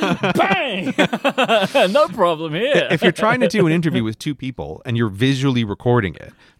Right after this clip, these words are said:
Speaker 2: microphone arms are big, chunky equipment.
Speaker 1: Mm-hmm.
Speaker 2: And I just, I think it can look a little weird to then have a dinky microphone on the end of it. Like, the microphone I'm using now is just a regular little microphone.
Speaker 1: It's the one thing I don't like about my amazing microphone, is it looks like a singer's microphone.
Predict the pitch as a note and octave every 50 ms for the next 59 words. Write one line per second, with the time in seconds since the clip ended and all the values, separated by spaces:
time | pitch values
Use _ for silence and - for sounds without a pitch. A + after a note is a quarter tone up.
0 | _ _ _ _ B2+ A#2+ C3 F3 G#3+ - B3+ G#3+ - - A3 G#3 F#3 D3 - G#2+
1 | A2 B2 C#3+ C3 G2 F2 E2 D#2+ D#2+ - - _ - G#2+ G2 F2+ F2 F2 - B2+
2 | B2 B2+ C3+ C3 B2+ B2+ _ _ - - - C3+ A#2 B2 - - A#2+ A2+ A2 F#2+
3 | E2+ - - C3+ - _ _ _ - - _ - - - _ _ A#2+ A2+ G#2 F#2+
4 | A#2+ A2+ A2 G#2+ B2+ C3+ D3 D3 C#3+ - G#3 - _ D3+ D#3 - - A#3+ - -
5 | F#3+ _ - - F#3 F3+ F3 E3 D#3 - _ _ _ _ - A#2 A2+ A#2+ C#3+ E3+
6 | F3 - F#3 C#3+ B2 B2+ C3+ C#3 C3+ B2+ B2 G#2 F#2+ G2+ G2 A2 B2 C#3+ E3 G3
7 | F3 - _ - - C3 A#2+ C3+ C3 B2 A#2+ A2+ C3 B2+ A#2 A2+ G#2+ G2+ F#2 F#2
8 | A#2 B2 C3 B2 - B2+ A#2 G#2 G2+ G#2 A2+ _ - G#2 - - F#2+ E2+ E2 D#2
9 | D#2 D2+ - - F#2 F2+ F2 E2 E2 D#2 F2 G2 F#2 - D#2 E2 - - _ _
10 | - _ - A2+ - - C#3 E3 F3+ - D#3 - D3+ C3+ C3 A#2+ A#2 A#2+ C3 B2
11 | G#2+ G#2+ F#2 F#2 G2+ G#2 G2+ F2 D2+ D2+ - E2+ - - F2 D#2 F2+ F2+ E2+ E2
12 | E2 D#2+ D#2+ D#2 D#2 C#2+ D2 F2+ E2+ D#2+ D2+ D2 D#2+ F2+ - - - - - -
13 | C#3 B2+ - D#3 C#3+ D3 D3+ D3 - - C#3+ C#3 C3+ B2+ A#2+ C3 B2 - A#2 B2
14 | A#2+ A2+ B2+ A#2 A#2+ A#2 A2 A2+ A2+ A2+ A2+ A2+ A2+ A2+ A2 G#2+ G#2 G#2+ G#2+ A2
15 | G#2+ A2 - - G#2 - G#2 G2 F#2 F#2+ - - - - G#2 A#2 A2+ - - -
16 | A2 G2+ G2 - A2 - - - B2+ A#2 A#2+ B2 C3 C3+ D3 D3 C#3+ C#3+ - E3+
17 | D#3 - G3 F#3+ G3+ G3+ G3+ G3